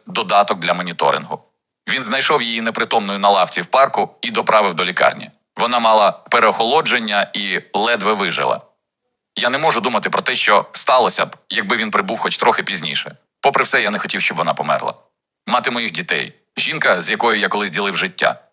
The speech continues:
Я хотів, щоб вона одужала, навіть якщо ми ніколи більше не будемо разом. Їй призначили метадон, а її батько став її офіційним опікуном, довівши, що вона покинула дітей, що, здається, більш чітко доводить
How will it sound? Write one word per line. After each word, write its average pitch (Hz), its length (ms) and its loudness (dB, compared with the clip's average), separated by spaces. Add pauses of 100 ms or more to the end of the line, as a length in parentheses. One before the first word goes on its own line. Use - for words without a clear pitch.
(140)
Я 104 160 -2
хотів, 110 260 -2
щоб 107 160 -2
вона 107 200 2
одужала, 104 400 0
навіть 143 380 0
якщо 123 280 0
ми 104 140 -6
ніколи 98 500 0 (460)
більше 123 520 0 (100)
не 101 160 -2
будемо 82 340 -4
разом. 65 280 2 (640)
Їй 170 220 -6
призначили 127 540 0
метадон, 90 500 -2 (240)
а 127 80 0
її 123 180 -4
батько 110 340 2
став 120 280 2
її 104 280 -2
офіційним 104 500 -4
опікуном, 80 460 -4 (280)
довівши, 233 580 0 (200)
що - 220 0
вона 110 240 2
покинула 110 500 -2
дітей, 90 460 -6 (140)
що, - 220 0
здається, 113 320 -2
більш 107 320 -4
чітко 127 360 -2
доводить 104 500 0